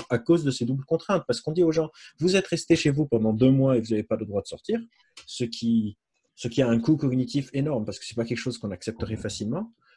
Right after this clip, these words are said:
Et là, on leur dit, bah, le onze mai, vous allez pouvoir sortir, alors que le virus est encore dehors. Et le coût cognitif que ça, ça va créer est très, très compliqué parce qu'on leur dit pas que vous pouvez sortir. Et, et quand on est confiné dans un, dans un espace familier, donc on peut continuer à faire nos habitudes, quand on sort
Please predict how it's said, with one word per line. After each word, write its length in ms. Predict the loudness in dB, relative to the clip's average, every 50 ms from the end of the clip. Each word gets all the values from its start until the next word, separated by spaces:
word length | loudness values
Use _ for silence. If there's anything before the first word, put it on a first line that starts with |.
| _ _
Et 80 | -2 0
là, 120 | 0 2
on 80 | 2 2
leur 200 | 0 -2 -4 -4
dit, 120 | -6 -2
bah, 140 | 0 0 2
le 160 | 2 0 -2 -2
onze 240 | -2 -2 -2 0 -2
mai, 200 | -2 -4 -4 -8 -12 _ _ _ _ _ _ _ _ _ _
vous 140 | -2 2 4
allez 160 | 6 6 4
pouvoir 340 | 2 -2 -2 0 0 0 0
sortir, 460 | -2 -6 -6 -6 -6 -8 -8 -8 _ _ _ _ _ _ _ -2
alors 160 | -2 -2 2
que 100 | 2 2
le 80 | 2 2
virus 320 | 0 -2 -4 -4 -4 -4
est 40 | -2
encore 260 | -2 -2 -2 -2 -2
dehors. 340 | -2 -2 -2 -4 -6 -8 -12 _
Et 100 | -4 -4
le 80 | -4 -4
coût 220 | -2 -2 -2 0
cognitif 580 | 2 0 0 2 -2 -4 -4 -4 -4 -4 -4 -6
que 120 | -10 -10
ça, 200 | -6 -4 -4 -4
ça 160 | -2 -4 -6
va 120 | -6 -6 -8
créer 440 | -8 -8 -6 -6 -6 -6 -8 -10 _ _ _ -20 _ _
est 60 | -12 -6
très, 160 | -6 -6 -4
très 140 | -4 -6 -4
compliqué 500 | -4 -6 -6 -8 -12 -8 -2 -2 0 0
parce 160 | -2 -4 -4
qu'on 100 | -4 -4
leur 180 | -2 -2 -2 -2
dit 120 | -6 -6
pas 140 | -4 -6 -4
que 80 | -4 -6
vous 100 | -8 -4
pouvez 180 | -4 -6 -6
sortir. 440 | -4 -4 -6 -6 -6 -6 -6 -6 -6 -8 _ _ _ _ -6
Et, 280 | -6 -6 -4 -6 -6
et 260 | -6 -8 -12 -20 -18 -8
quand 200 | -6 -4 -2 -2
on 60 | -2
est 60 | -2 -4
confiné 340 | -4 -6 -4 -4 -4 -4
dans 260 | -4 -4 -4 -4 -4 -4
un, 220 | -2 -2 -4 -4
dans 280 | -4 -2 -2 -2 -2 -2
un 100 | -2 -4
espace 280 | -4 -6 -8 -8 -10 -4
familier, 380 | -2 -2 0 0 0 0 0
donc 160 | -2 -2 -6
on 60 | -6 -6
peut 100 | -8 -6
continuer 340 | -6 -6 -6 -4 -4 -4
à 60 | -4 -2
faire 160 | -4 -4 -4
nos 140 | -2 -2 -2
habitudes, 320 | -2 -2 -4 -6 -6 -4
quand 240 | -4 -6 -6 -4 -4
on 80 | -6
sort 340 | -6 -6 -8 -6 -6 -6 -8